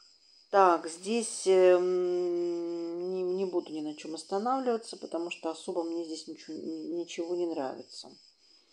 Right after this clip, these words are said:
Ну, вот этот вот набор, мне нравится, палетка корректирующих средств, где румяна, это слева внизу, э, румяна, хайлайтер и бронзер, очень мне нравится. Но это второй оттенок, более тёмный.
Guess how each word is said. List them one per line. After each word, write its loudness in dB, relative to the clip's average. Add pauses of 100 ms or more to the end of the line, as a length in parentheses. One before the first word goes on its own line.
(920)
Ну, 0
вот 2
этот -2
вот 6
набор, 10
мне 6
нравится, 6
палетка 8
корректирующих 0
средств, 0
где 2
румяна, 2
это 0
слева 0
внизу, -4 (460)
э, 4
румяна, 4
хайлайтер 4
и 0
бронзер, 2
очень 6
мне -6
нравится. -6
Но 0
это 0
второй 6
оттенок, -2
более 4
тёмный. -4